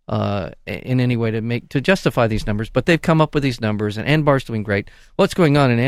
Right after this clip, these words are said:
Anbar province, just outside of Baghdad, is we're buying off all these militias. Most of them are Sunnis, if not all of them are Sunnis. We're buying their, their support. Um, and it's sad but true, the day before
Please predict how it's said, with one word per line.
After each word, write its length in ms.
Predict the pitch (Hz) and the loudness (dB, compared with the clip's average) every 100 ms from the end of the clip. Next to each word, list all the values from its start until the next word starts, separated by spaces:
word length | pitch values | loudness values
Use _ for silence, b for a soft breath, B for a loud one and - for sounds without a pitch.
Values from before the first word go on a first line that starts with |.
| 135 | 2
Anbar 180 | 117 104 | 0 0
province, 540 | 160 156 127 110 - | 0 0 0 -4 -8
just 240 | - 107 | -16 -8
outside 320 | 110 104 107 101 | -6 -6 -4 -4
of 80 | |
Baghdad, 460 | 98 120 110 104 107 | 0 0 0 -2 -2
is 400 | - 139 160 - - b b | 0 2 2 0 -10 b b
we're 80 | 151 | -2
buying 400 | 127 143 156 135 | 2 4 4 2
off 300 | 101 101 107 | 0 -2 -4
all 160 | - 113 | -4 -2
these 200 | 117 117 | -2 -4
militias. 560 | 139 180 220 - - _ _ _ _ _ _ | -4 -4 -6 -12 -20 _ _ _ _ _ _
Most 240 | 151 196 | 2 4
of 60 | 160 | 2
them 180 | 127 110 | 2 0
are 60 | |
Sunnis, 400 | 104 - 98 113 | -2 -6 -10 -10
if 100 | 113 | -10
not 160 | 117 110 | -4 -2
all 140 | 104 | -2
of 80 | 101 | -4
them 100 | 101 | -8
are 60 | 98 | -14
Sunnis. 460 | - 107 110 139 | -14 -12 -12 -12
We're 180 | 127 131 | -4 -2
buying 540 | 113 127 139 147 143 - _ | 2 4 4 2 0 -6 _
their, 340 | - 123 113 113 | -6 2 2 2
their 160 | 113 117 | -2 -4
support. 600 | - 107 - 110 104 147 _ _ _ _ - | -4 -10 -10 -8 -8 -10 _ _ _ _ -4
Um, 560 | 117 113 110 110 110 - _ - | 0 2 2 0 -4 -8 _ -4
and 220 | 123 120 | 0 0
it's 300 | 113 - - _ _ _ | -2 -8 -20 _ _ _
sad 360 | - 147 131 123 | -2 2 2 0
but 140 | 120 | -2
true, 340 | - 185 156 | 0 2 2
the 200 | 127 120 113 | 0 -2 0
day 300 | 117 127 127 | 2 2 2
before 720 | 117 - 143 127 117 127 | -2 -4 0 2 2 0